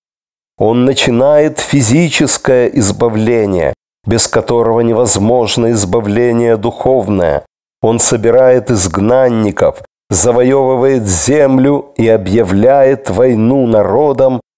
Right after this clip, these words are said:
как и положено помазаннику войны. Третье.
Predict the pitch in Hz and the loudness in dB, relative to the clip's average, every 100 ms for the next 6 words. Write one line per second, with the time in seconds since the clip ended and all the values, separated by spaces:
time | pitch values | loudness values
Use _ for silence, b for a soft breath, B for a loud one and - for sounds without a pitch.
0 | _ - 127 131 147 - 139 113 117 110 | _ -2 0 0 -2 -2 0 0 0 0
1 | - 113 113 - 110 113 98 107 104 95 | -2 -2 -2 0 0 0 0 2 2 0
2 | 101 95 101 85 95 90 98 95 82 _ | -2 -2 -4 0 0 0 0 -2 -4 _
3 | _ _ _ _ _ _ _ _ _ _ | _ _ _ _ _ _ _ _ _ _
4 | _ - 113 120 - - 78 | _ -4 0 0 -2 -2 -2